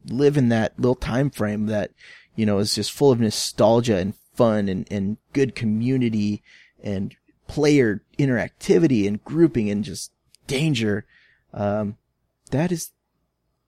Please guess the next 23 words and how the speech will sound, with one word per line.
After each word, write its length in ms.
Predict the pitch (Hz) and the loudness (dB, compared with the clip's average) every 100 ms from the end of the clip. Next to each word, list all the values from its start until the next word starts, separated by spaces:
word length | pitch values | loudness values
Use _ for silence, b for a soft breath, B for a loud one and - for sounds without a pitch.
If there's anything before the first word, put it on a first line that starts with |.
| _ | _
that's 300 | 123 180 - | -4 -4 -6
the 100 | - | -8
best. 600 | 151 156 - - - - _ _ | -6 -4 -6 -10 -18 -20 _ _
That's 180 | 120 143 | -4 -2
the 80 | 165 | -4
best 320 | - 139 - | 0 -2 0
EverQuest 560 | 107 151 - 113 120 - - | -4 -6 -4 -4 -6 -12 -8
has 200 | 117 104 | -6 -4
ever 180 | 117 165 | -4 -4
been, 400 | - 104 110 131 _ _ - | -8 -8 -8 -12 _ _ -12
Valius, 580 | 117 101 104 117 139 - | -8 -4 -2 -4 -4 -8
and 180 | 107 113 | -6 -4
there's, 340 | 110 113 - - | -4 -6 -12 -10
it 120 | 113 | -6
doesn't 220 | 139 175 | -6 -6
get 180 | 147 - | -8 -4
better 180 | 139 156 | -2 -2
than 160 | 117 | -4
that. 140 | 107 101 | -6 -6
It 80 | - | -8
just 180 | - | -12
gets 240 | - 175 - | -8 -10 -8
worse. 520 | 113 107 - - - | -10 -10 -12 -16 -18